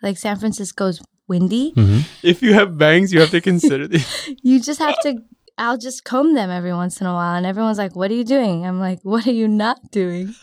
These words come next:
Speaker 1: <laughs>
Speaker 2: Combing my bangs?
Speaker 1: Yeah.
Speaker 3: Amazing.
Speaker 1: Yeah.
Speaker 3: Okay.
Speaker 2: <laughs> Okay.
Speaker 3: The, the important question.
Speaker 1: Yep.
Speaker 3: What kind of motorcycle?
Speaker 1: I have a C B seventy-seven. It's a super hot.
Speaker 3: <gasps>
Speaker 1: It's a three oh five, and it was my first real,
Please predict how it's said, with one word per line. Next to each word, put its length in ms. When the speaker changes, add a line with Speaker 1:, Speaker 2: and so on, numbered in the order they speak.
Speaker 1:
<laughs> 260
Speaker 2:
Combing 280
my 100
bangs? 420
Speaker 1:
Yeah. 460
Speaker 3:
Amazing. 680
Speaker 1:
Yeah. 160
Speaker 3:
Okay. 260
Speaker 2:
<laughs> 60
Okay. 680
Speaker 3:
The, 160
the 140
important 440
question. 460
Speaker 1:
Yep. 100
Speaker 3:
What 80
kind 100
of 60
motorcycle? 520
Speaker 1:
I 120
have 320
a 240
C 300
B 180
seventy-seven. 880
It's 220
a 60
super 240
hot. 840
Speaker 3:
<gasps> 400
Speaker 1:
It's 140
a 60
three 300
oh 100
five, 420
and 120
it 80
was 180
my 160
first 460
real, 440